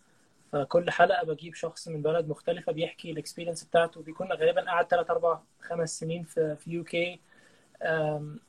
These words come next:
إزاي قدر يتأقلم مع الكالتشر، مع الجو، مع ال-، أي culture shocks كانوا بيقابلوها وحاجات زي كده. آم، بدأت البودكاست عشان أنا لما جيت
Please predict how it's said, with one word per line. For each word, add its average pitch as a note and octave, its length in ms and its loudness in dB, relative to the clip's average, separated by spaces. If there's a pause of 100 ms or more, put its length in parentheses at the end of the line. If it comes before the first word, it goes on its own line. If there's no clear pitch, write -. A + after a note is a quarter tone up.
(160)
إزاي D#3 360 6
قدر E3 160 4
يتأقلم E3 500 2
مع D3+ 220 0
الكالتشر، E3+ 680 0
مع C#3+ 220 -4
الجو، E3 880 2
مع - 180 -8
ال-، C#3 140 -10
أي E3+ 200 2
culture E3 360 2
shocks E3+ 380 4
كانوا D#3 160 -8
بيقابلوها D3+ 500 -8
وحاجات D#3+ 380 -2
زي D#3+ 140 4
كده. E3+ 260 0 (720)
آم، D3+ 520 -2 (360)
بدأت E3 320 10
البودكاست F#3 440 6
عشان E3+ 140 2
أنا F3+ 320 0
لما D#3 160 -2
جيت F3+ 400 -14